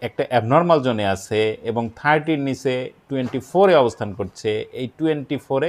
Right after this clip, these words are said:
কিন্তু আরএসআই খুব বেশি আসে না এবং টোয়েন্টি ফোরে আসলে আরএসআই পজিটিভ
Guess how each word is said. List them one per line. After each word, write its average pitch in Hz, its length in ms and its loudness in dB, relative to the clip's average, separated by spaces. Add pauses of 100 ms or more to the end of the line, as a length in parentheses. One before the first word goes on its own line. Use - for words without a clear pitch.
কিন্তু 139 180 -8 (120)
আরএসআই 117 300 -2 (100)
খুব 190 100 0 (120)
বেশি 135 200 -2 (160)
আসে 117 240 -6
না 85 60 -16 (600)
এবং 123 120 2 (120)
টোয়েন্টি 143 360 0
ফোরে 143 180 4 (200)
আসলে 170 340 -2 (220)
আরএসআই 120 380 0 (260)
পজিটিভ 131 340 0